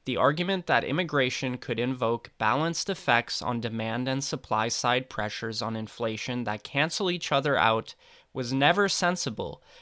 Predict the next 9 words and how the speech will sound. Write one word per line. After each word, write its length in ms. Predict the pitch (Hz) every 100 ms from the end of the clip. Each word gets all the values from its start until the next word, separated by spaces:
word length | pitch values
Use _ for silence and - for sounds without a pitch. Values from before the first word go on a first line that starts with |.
| _
and 140 | 117 117
we're 100 | 117
getting 320 | 120 131 139
the 100 | 135
kind 320 | - 127 123
of 160 | 113 -
persistent 760 | 117 - 147 151 - 170 160
housing 440 | - 120 123 131
inflation 800 | 123 117 - 139 147 - 110 110